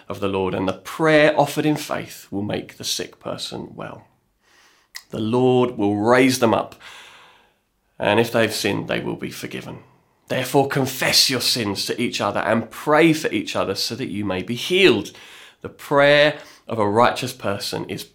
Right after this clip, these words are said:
powerful and effective." Elijah was a human being, even as we are. He prayed earnestly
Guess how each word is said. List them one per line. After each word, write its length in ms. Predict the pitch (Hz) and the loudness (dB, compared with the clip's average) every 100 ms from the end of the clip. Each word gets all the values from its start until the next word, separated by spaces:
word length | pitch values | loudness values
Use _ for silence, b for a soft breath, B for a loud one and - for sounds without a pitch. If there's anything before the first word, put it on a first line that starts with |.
| - | -12
powerful 960 | - - 139 139 123 113 - 92 92 B B B | -8 -4 2 6 6 4 0 -6 -6 B B B
and 180 | - - | -8 -6
effective." 640 | - - - - - - - _ _ _ _ _ _ _ _ _ B B - | -6 -8 -10 -10 -12 -12 -18 _ _ _ _ _ _ _ _ _ B B -2
Elijah 460 | 107 127 120 113 | 4 6 6 2
was 140 | 104 104 | -2 -2
a 40 | |
human 440 | 104 127 120 113 | -2 2 4 4
being, 320 | 117 160 113 101 | 4 4 4 4
even 400 | 147 160 147 - | 4 4 4 4
as 260 | 127 123 | 2 2
we 260 | 113 135 123 | 0 0 2
are. 180 | 95 95 | 2 0
He 180 | 127 | -2
prayed 680 | 127 - - 160 156 143 - - | -6 -8 0 2 4 4 0 0
earnestly 640 | 156 156 135 - - 95 | 6 6 6 2 -2 -6